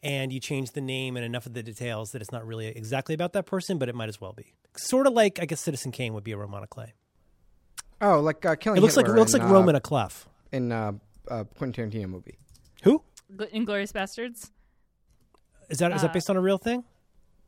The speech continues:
Speaker 3: uh,
Speaker 2: Oh, you
Speaker 3: well,
Speaker 2: haven't seen Inglourious Basterds?
Speaker 1: Yeah, I li-, I like that movie. I, John, John, John Roderick didn't like it. I like it a lot.
Speaker 2: Did you, uh, you, but you only saw the first half?
Speaker 1: <laughs>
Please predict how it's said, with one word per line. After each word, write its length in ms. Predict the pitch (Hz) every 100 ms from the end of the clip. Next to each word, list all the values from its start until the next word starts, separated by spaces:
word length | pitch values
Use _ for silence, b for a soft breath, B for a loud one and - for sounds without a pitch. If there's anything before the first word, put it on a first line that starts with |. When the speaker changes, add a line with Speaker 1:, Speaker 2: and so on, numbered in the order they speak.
| _ -
Speaker 3:
uh, 40 | 185
Speaker 2:
Oh, 200 | 214 190
you 200 | 180 240
Speaker 3:
well, 260 | 233 226 226
Speaker 2:
haven't 100 | 311
seen 120 | 277
Inglourious 340 | 262 277 269
Basterds? 600 | 233 247 277 311 302 -
Speaker 1:
Yeah, 180 | - 247
I 20 |
li-, 80 | 233 190
I 120 | 269
like 180 | 254 220
that 120 | 156
movie. 320 | 123 104 101
I, 180 | 131 160
John, 400 | 160 190 185 175
John, 220 | 208 208
John 160 | 180 208
Roderick 220 | 202 160
didn't 140 | 151 139
like 140 | 120
it. 60 | 117
I 60 | 131
like 180 | 120
it 60 | 104
a 40 |
lot. 220 | 95 92 101 _ _ _ -
Speaker 2:
Did 180 | 214 175
you, 260 | 226 247 233
uh, 140 | 214
you, 200 | 202 202
but 240 | 170 175
you 60 | 185
only 160 | 165 151
saw 120 | 160
the 40 |
first 220 | 147 170 -
half? 300 | 214 - - _ - _ _ _
Speaker 1:
<laughs> 100 | -